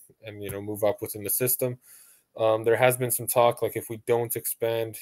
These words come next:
for the next number of seasons, eventually players in the minors are gonna be way better than the new players coming in after them. So at that point, you know, we might look at having kind of a A H L and then a, like, a junior league for new players or, or something like that.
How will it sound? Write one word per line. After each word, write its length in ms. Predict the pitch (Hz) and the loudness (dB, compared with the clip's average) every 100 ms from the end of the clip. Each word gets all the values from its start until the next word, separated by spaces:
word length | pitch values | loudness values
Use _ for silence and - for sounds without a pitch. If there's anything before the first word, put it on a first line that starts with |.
| - - | -18 -12
for 80 | - | -6
the 80 | 107 | -4
next 240 | 110 110 | -4 -4
number 180 | 113 107 | -4 -4
of 80 | 104 | -4
seasons, 400 | - 123 113 107 | -4 -4 -6 -6
eventually 380 | 107 113 - 110 | -4 -4 -4 -6
players 320 | - 110 104 | -2 -2 -2
in 60 | 107 | -8
the 60 | |
minors 420 | 104 110 110 107 | -4 -2 -2 -4
are 60 | 107 | -6
gonna 140 | 107 | -8
be 240 | 104 101 - _ _ _ _ _ | -8 -10 -12 _ _ _ _ _
way 200 | 110 113 | 4 4
better 300 | 110 110 110 | 6 4 4
than 140 | 107 104 | 0 -6
the 100 | 104 | -6
new 140 | 113 | -6
players 280 | - 110 104 | -2 -2 -2
coming 280 | 113 107 104 | -4 -6 -2
in 80 | |
after 260 | 110 104 117 | -2 -2 -6
them. 220 | 110 110 | -8 -6
So 180 | - 107 | -2 -2
at 100 | 101 | 0
that 260 | 110 110 - | 0 0 -2
point, 300 | 117 113 104 | -2 -2 -4
you 140 | 110 104 | -8 -6
know, 100 | 104 | -4
we 100 | 104 | -4
might 200 | 104 98 | -4 -4
look 180 | 104 | -6
at 80 | - | -4
having 340 | 104 101 101 98 | -2 -2 -2 -8
kind 200 | 104 98 | -8 -6
of 80 | |
a 220 | 98 98 92 _ _ _ _ _ - | -4 -4 -6 _ _ _ _ _ 0
A 60 | 120 113 | 2 4
H 160 | - | 4
L 280 | 113 110 110 | 4 6 4
and 120 | 104 | 2
then 160 | 104 101 | -2 -2
a, 220 | 98 98 104 | -4 -4 -6
like, 120 | 98 | -12
a 60 | |
junior 360 | 98 - 107 104 | -10 -10 -6 -4
league 240 | 107 104 | -4 -4
for 120 | - 101 | -8 -10
new 160 | 107 | -10
players 420 | 101 107 104 101 | -6 -4 -4 -6
or, 140 | 101 104 | -8 -8
or 60 | 110 | -4
something 320 | - 135 120 | -4 -2 -2
like 140 | 107 | -2
that. 220 | 107 104 | 0 -2